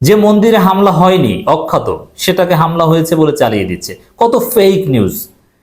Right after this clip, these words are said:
এটা কিন্তু সংখ্যালঘু ক্যাটাগরাইজেশনের ফলে হয়েছে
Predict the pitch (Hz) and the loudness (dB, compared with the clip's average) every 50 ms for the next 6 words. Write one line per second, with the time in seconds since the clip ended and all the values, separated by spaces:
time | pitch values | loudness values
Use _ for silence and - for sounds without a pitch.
0 | _ _ _ 185 180 220 226 226 220 233 233 226 - - 226 220 220 220 247 254 | _ _ _ -2 0 0 0 2 0 0 0 0 0 0 0 0 0 0 0 0
1 | 247 247 240 233 233 - 208 202 202 190 202 202 208 208 202 220 208 214 226 208 | 2 2 2 2 2 2 0 0 0 0 2 2 2 2 2 0 0 0 0 0
2 | 202 185 - 160 151 143 135 123 110 101 - - - - | 0 0 0 0 0 0 2 2 0 0 -2 -4 -12 -16